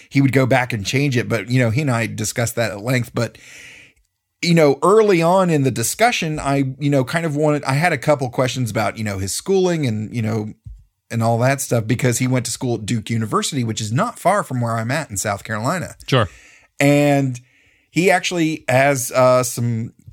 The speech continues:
Speaker 1: some notable, um, classmates that he was in school with. One of 'em, which was, uh, Renee, um, oh, Escavera, Escavera,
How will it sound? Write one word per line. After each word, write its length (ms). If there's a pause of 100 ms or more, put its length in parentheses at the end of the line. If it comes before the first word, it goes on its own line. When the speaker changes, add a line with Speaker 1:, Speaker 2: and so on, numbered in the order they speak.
(120)
Speaker 1:
some 240
notable, 680
um, 540 (760)
classmates 840
that 220
he 160
was 200
in 120
school 320
with. 200
One 180
of 120
'em, 320
which 380
was, 460
uh, 260
Renee, 760 (1000)
um, 600 (880)
oh, 300 (140)
Escavera, 800 (140)
Escavera, 840